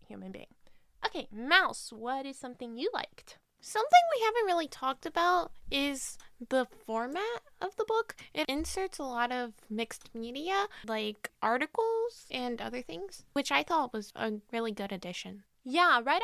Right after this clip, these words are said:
Speaker 1: after the prologue, we immediately jump to the mixed media format. We have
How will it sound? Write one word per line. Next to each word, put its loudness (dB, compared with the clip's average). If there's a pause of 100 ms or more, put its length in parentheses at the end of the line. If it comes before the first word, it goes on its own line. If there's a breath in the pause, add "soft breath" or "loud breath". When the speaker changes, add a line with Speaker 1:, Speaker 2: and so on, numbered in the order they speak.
(100)
Speaker 1:
after -2
the -4
prologue, 0 (120)
we -6
immediately -2
jump -4
to -8
the -8
mixed -10
media -4
format. -2
We -6
have -6